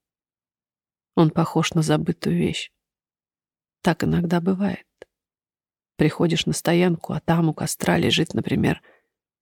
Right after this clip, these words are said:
шарфик или толстый яркий свитер.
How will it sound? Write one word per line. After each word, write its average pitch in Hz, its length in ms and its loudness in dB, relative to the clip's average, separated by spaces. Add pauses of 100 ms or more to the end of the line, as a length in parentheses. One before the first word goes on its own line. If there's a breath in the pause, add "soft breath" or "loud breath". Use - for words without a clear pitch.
(240)
шарфик - 760 -2 (200)
или 143 200 2
толстый 165 540 2
яркий 165 560 -4 (400)
свитер. - 680 -6